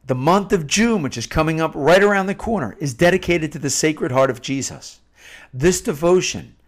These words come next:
is so in line with the Sacred Heart of Jesus, the Immaculate Heart and the Sacred Heart working together. You know, in the, and in the Golden Arrow, the Holy Face apparitions in the eighteen forties,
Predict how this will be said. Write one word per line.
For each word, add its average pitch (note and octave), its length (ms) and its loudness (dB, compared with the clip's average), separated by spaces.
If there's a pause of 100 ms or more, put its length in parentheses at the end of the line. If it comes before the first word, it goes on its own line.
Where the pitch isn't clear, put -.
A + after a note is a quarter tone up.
(400)
is C#3+ 200 -2
so F#3+ 640 2 (400)
in D3+ 300 0
line D#3+ 400 0
with A#2+ 140 -8
the - 80 -6
Sacred D3+ 400 -2
Heart C3+ 140 0
of B2 140 -4
Jesus, C3+ 560 -8 (320)
the D3 80 -4
Immaculate D3+ 600 -2
Heart D3+ 180 2
and C#3+ 80 -8
the C#3 40 -4
Sacred D3+ 380 -2
Heart C3+ 220 -2
working D3 400 -2
together. C3 480 -4 (1000)
You F3+ 100 0
know, F#3 80 4
in E3+ 80 0
the, E3 140 -6
and D3+ 240 0 (240)
in D#3+ 120 -4
the D3 80 0
Golden F#3+ 360 6
Arrow, C#3 520 0 (120)
the C#3+ 80 -2
Holy D#3+ 200 4
Face F#3+ 340 0
apparitions B2+ 480 0
in A#2 60 -10
the D3 80 -2
eighteen C3+ 280 -4
forties, A#2+ 560 -6